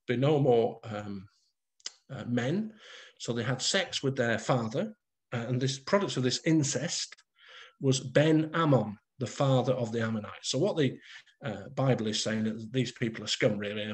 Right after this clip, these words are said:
and they deserve to die. It justifies killing them, really. Uh, and you think, why is this relevant today? Well, the capital of Jordan, of course, is Amman. So when people say, "How come they can't get over, over these things in the Middle East?" This, this, these, these slights and hatreds have been going on for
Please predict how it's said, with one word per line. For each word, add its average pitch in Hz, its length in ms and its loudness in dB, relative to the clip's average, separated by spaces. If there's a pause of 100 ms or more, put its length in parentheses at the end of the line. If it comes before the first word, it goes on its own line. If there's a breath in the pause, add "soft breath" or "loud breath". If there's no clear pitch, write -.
and 110 120 -2
they 110 120 0
deserve 107 420 -4
to - 100 -8
die. 120 140 -4
It 110 120 -10
justifies 135 460 -4
killing 107 220 -4
them, 101 140 -10
really. 107 240 -6 (440 loud breath)
Uh, 135 140 0
and 165 100 2
you 175 60 2
think, 214 180 2
why 208 120 4
is 170 80 2
this 139 120 2
relevant 127 300 6
today? 170 360 8 (240)
Well, 160 300 4 (340 loud breath)
the 143 80 2
capital 165 480 2
of 135 80 6
Jordan, 151 420 6
of 135 100 2
course, 151 320 6
is 143 320 2 (520)
Amman. 113 540 2 (440)
So - 160 2
when 190 220 6
people 175 240 2
say, 135 240 8
"How 170 160 8
come 160 180 0
they 143 80 4
can't 139 300 2
get 127 100 2
over, 117 240 0 (140)
over 120 240 0
these 101 220 -14
things 101 200 -10
in 104 80 -10
the 104 80 -8
Middle 101 300 -8
East?" - 160 -10
This, 160 160 0
this, 185 320 2
these, 170 340 -2
these 170 340 2
slights 147 460 0
and 139 100 4
hatreds 135 420 4
have 113 100 -4
been 113 100 -2
going 113 220 2
on 110 200 -2
for 107 140 -4